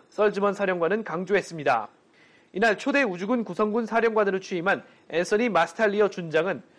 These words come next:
인도 태평양 사령부 내 다른 구성군 사령부에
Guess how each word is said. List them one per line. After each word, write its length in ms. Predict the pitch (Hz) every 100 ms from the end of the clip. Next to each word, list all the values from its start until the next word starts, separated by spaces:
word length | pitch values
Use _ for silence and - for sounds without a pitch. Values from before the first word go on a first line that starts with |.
| _ -
인도 300 | 170 202 240
태평양 420 | 247 247 240 247
사령부 440 | 240 240 233 214 202
내 240 | 190 - - _
다른 360 | - 165 247 226
구성군 440 | 180 220 202 202
사령부에 540 | 196 180 143 175 143